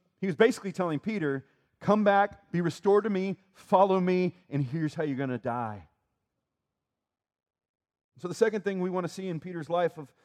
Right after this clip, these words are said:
eh, being restored is that the resurrected Jesus calls us to find our hope by trusting in him. Not our circumstances,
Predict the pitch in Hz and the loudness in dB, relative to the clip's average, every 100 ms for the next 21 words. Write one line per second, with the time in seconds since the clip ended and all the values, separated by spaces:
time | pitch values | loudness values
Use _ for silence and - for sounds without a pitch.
0 | _ - 151 160 180 175 - 185 185 156 | _ -14 -12 -6 -4 -4 -4 -4 -4 -2
1 | 160 160 156 190 190 190 160 123 170 156 | -4 -2 -2 -2 -2 -6 -8 -8 -8 -8
2 | 151 - 165 185 175 196 190 - _ _ | -10 -6 -4 -2 -2 -6 -8 -12 _ _
3 | - - 175 165 143 135 175 185 - _ | -10 -6 -2 0 0 0 -2 -4 -12 _
4 | _ _ _ 165 180 185 - 175 165 - | _ _ _ -2 -2 -4 -4 -4 -4 -8
5 | 165 147 143 151 175 143 95 76 _ _ | -12 -8 -6 -4 -2 -4 -6 -10 _ _
6 | _ _ _ _ - 165 202 202 - 190 | _ _ _ _ -2 2 2 2 0 -2
7 | 190 175 190 185 185 185 170 | -4 -8 -6 -6 -6 -8 -10